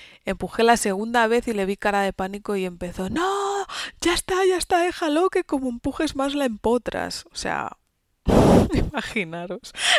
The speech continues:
Creo que era de las pocas mujeres a las que, primerizas, que a las que les decía, "No empujes más que la empotras". Entonces, eh,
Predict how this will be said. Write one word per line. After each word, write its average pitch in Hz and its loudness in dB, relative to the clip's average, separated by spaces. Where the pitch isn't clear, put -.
Creo 247 6
que 220 2
era 240 6
de 269 2
las 240 4
pocas 233 -2
mujeres 214 -2
a 220 0
las 190 -4
que, 190 -4
primerizas, 190 -2
que 208 -2
a 196 0
las 185 -2
que 185 -8
les 170 -6
decía, 170 -6
"No 202 0
empujes 269 4
más 220 -4
que - -6
la 269 0
empotras". 208 -2
Entonces, 220 0
eh, 190 0